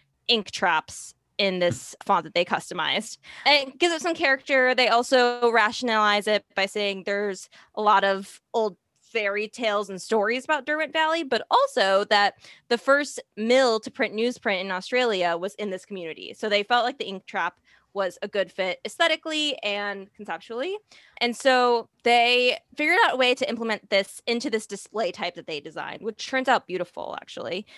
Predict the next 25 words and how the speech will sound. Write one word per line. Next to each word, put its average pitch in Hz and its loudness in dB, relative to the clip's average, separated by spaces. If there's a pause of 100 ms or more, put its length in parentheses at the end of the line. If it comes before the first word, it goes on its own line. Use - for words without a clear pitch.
(160)
It's - -20
called 202 0
Derwent 190 -2
Valley 170 0
Display. - -8 (340)
And 277 2
I 302 0 (100)
love 330 2
the 381 0
idea 202 0
that 202 2 (380)
they 262 2 (100)
didn't 392 -4
have 247 2
necessarily 226 -2
the 214 -4
type - -8
design 247 -4
skills 262 0
to 220 -8
start 202 -2
a 196 -14
typeface 202 -6
from 185 -8
scratch, - -4